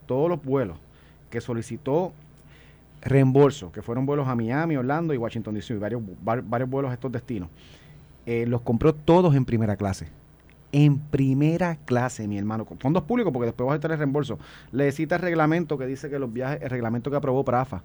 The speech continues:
para los reembolsos, diciéndole que los viajes tienen que ser en clase turística, no en primera clase. De hecho, a todos los,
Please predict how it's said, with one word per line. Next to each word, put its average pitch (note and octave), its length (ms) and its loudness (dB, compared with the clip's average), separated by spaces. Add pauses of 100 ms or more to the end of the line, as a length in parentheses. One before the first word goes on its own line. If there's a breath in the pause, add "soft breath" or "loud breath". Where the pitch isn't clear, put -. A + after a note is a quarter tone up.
(240 soft breath)
para A#2 160 0
los A2+ 140 0
reembolsos, A#2+ 320 0
diciéndole B2 320 2
que A#2+ 80 2
los G#2+ 120 2
viajes A2 360 2 (380 loud breath)
tienen A#2 200 4
que A#2+ 100 2
ser C#3 140 4
en C3+ 80 6
clase A#2 240 2
turística, A2 560 2
no G2+ 120 0
en G2+ 40 -4
primera A#2+ 280 0
clase. C3+ 180 2
De A2 80 2
hecho, - 280 0
a A2 120 -2
todos B2+ 240 4
los, D3+ 240 0